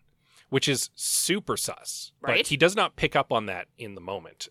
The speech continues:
Speaker 1: Um, in fact, neither of them really pick up on it in the moment. We're gonna, we're gonna come back to this.
Speaker 2: Yeah.
Speaker 1: Um, he also spots fresh holes that look less like part of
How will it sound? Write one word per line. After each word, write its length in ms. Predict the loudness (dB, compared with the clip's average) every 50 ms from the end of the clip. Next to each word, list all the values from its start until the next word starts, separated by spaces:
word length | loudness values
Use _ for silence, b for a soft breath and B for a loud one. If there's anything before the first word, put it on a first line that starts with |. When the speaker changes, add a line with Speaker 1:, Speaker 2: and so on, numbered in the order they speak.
| _
Speaker 1:
Um, 260 | -4 -2 -2 -2 -2 -4
in 80 | 0 2
fact, 200 | 4 4 4 4
neither 320 | 4 2 4 2 0 -2
of 80 | -4 -6
them 100 | -8 -8
really 200 | -8 -8 -8 -10
pick 200 | -12 -12 -12 -12
up 160 | -14 -14 -14
on 120 | -14 -16
it 40 | -16
in 60 | -18
the 60 | -14
moment. 260 | -10 -10 -10 -8 -6 -6
We're 60 | -4
gonna, 180 | -2 -2 -4 -4 -6
we're 120 | -6 -4
gonna 140 | -4 -4 -2
come 180 | 0 -2 0
back 260 | 0 0 0 0 -2 -6
to 100 | -14 -20
this. 300 | -20 -18 -16 -16 -8 -2
Speaker 2:
Yeah. 160 | 2 2 2 0 B B B B B B B B B
Speaker 1:
Um, 220 | 6 8 8 8 6
he 140 | 4 4
also 220 | 4 4 4 4 2
spots 380 | 0 2 4 4 4 4 2 -2
fresh 300 | -4 -4 -4 -2 -2 -4
holes 460 | -2 2 4 6 6 6 4 2 0
that 140 | -2 -2 -2
look 140 | -2 -4 0
less 240 | 0 0 0 0 0
like 200 | -2 -2 -4 -2
part 200 | 0 0 2 2
of 220 | 2 0 -2 -4